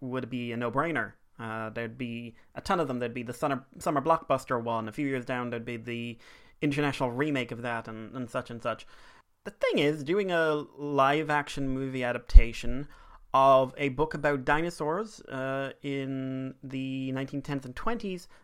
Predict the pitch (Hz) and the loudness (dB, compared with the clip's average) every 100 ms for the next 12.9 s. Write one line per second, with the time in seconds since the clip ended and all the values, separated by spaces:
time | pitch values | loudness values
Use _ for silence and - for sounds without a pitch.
0 | - - 196 165 143 - - 175 156 151 | -10 4 6 6 2 -4 -4 -4 -4 -4
1 | 139 - 120 113 139 131 120 76 - - | -6 -6 -10 -10 -6 -4 -4 -6 -10 -20
2 | - - 185 185 185 180 170 151 143 135 | -20 0 2 2 0 -4 -4 -4 -4 -4
3 | 131 120 - 117 117 110 110 110 104 107 | -6 -6 -8 -6 -2 -2 -4 -6 -10 -16
4 | - - - - 131 151 160 147 123 147 | -20 -20 -20 -16 0 0 2 0 2 4
5 | 135 - 127 127 151 143 139 139 160 160 | 4 0 0 0 -2 -4 -4 -4 -8 -10
6 | - 156 160 139 131 135 120 117 - - | -8 -6 -6 -6 -8 -8 -8 -8 -10 -14
7 | - - - - - - 131 127 123 123 | -14 -20 -20 -20 -20 -8 -2 0 0 0
8 | 123 120 117 117 117 113 113 113 117 110 | 0 -2 -4 -2 -2 0 0 -2 -4 -6
9 | 104 104 113 123 135 143 135 151 143 147 | -12 -16 -20 -20 -18 -8 -4 0 2 0
10 | 117 151 165 160 135 120 139 127 120 123 | -2 -2 0 0 -2 0 0 0 -2 -4
11 | 123 123 123 - 120 123 131 127 120 113 | -4 -4 -6 -8 -8 -4 -2 -4 -6 -8
12 | 113 113 - - 117 110 104 - - | -10 -10 -18 -14 -10 -8 -10 -16 -20